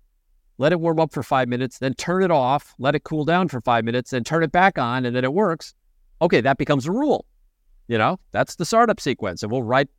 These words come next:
we'll write it down, we'll put it in a checklist, you know, we'll, we'll build some circuit that automatically does that so you don't have to remember it. But, like, that, okay, that's, that's how you got it going. Because I don't know what it is. Like, I don't know what you're trying to do. Like, if you're trying to build an airline,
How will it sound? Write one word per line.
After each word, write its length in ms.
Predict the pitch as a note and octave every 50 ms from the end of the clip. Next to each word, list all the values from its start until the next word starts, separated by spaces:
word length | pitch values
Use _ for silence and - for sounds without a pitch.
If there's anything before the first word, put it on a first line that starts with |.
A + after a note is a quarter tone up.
| _ _
we'll 140 | - A#2+ B2
write 200 | A#2+ C3 C3 C3+
it 60 | C3
down, 180 | A#2 C#3 C3+ C3+
we'll 100 | C3+ A#2+
put 160 | - D3 C#3
it 100 | C#3+ C#3
in 100 | C#3 C3+
a 60 | C3+
checklist, 600 | A#2 - - C#3 - - C3+ C3+ C3 C3 - - - _
you 100 | C3+ B2
know, 140 | A2 A2 A2
we'll, 240 | G#2 A2+ A#2 A2+ - _ - _ _ _
we'll 120 | - C3 A#2
build 240 | G2+ D3+ D3+ -
some 120 | - D3 A#2+
circuit 380 | - - C#3+ C3+ A#2+ - C3+
that 100 | - B2+
automatically 560 | A#2 B2+ B2+ B2 A#2+ B2 B2 A#2+ A#2 A#2+ A#2 A2
does 360 | G2 A2+ A2 A#2+ A#2+ G#2 G#2+
that 340 | A#2 A#2+ A#2 A#2 A#2+ - -
so 140 | - A2+
you 100 | G#2 G#2
don't 80 | G#2+ A2+
have 100 | A2 G2
to 60 | - G2
remember 300 | F#2 F#2+ A#2+ C3+ C3 D3
it. 80 | C#3 -
But, 80 | B2+
like, 200 | A#2 A#2 A#2 -
that, 160 | A#2 G#2+ -
okay, 320 | G#2 G#2+ - - B3 B3 F3
that's, 380 | F2+ G2 B2 - - - - _ _
that's 200 | F2 G2 - -
how 60 | C3+
you 120 | C#3+ C#3+
got 180 | C3+ D#3 E3 F3
it 120 | F3+ C#3
going. 320 | D3+ F#3+ B3 A#3+ - - - _ _ _ _ _ _ _ _ _ _
Because 280 | - A2 - B2+ A2+ -
I 140 | B2+ D#3 A3+
don't 160 | C4+ B3+ D#3+
know 120 | B2 A#2+
what 300 | A#2+ A2 G#2 B2 C3+ - _ -
it 200 | C#3+ C#3+ - -
is. 320 | - D#3 F#3+ F3+ - - -
Like, 100 | G#2+ -
I 120 | - D3+ F#3+
don't 100 | A#3 A3+
know 100 | F#3 D#3
what 200 | C3+ D3+ F3 F#3+
you're 180 | G3 A3 A3
trying 380 | - - - C#3 B2+ C3 C#3 C#3
to 60 | C#3+
do. 340 | D3 C4 D4+ C#4+ F#3 D#2 - - _ _ _ _ _ _ _ _ _ _ _ _ - _ _ -
Like, 160 | A#2 A#2+ -
if 80 | B2 A2+
you're 100 | F3 G3
trying 220 | - - F3 E3
to 60 | D3
build 220 | B2+ C#3+ D3 C#3 B2
an 80 | A2
airline, 600 | A#2 D#3 A3+ B3 G#3 B2 G#2 G#2+ A2+ A#2+ C#3+ D#3+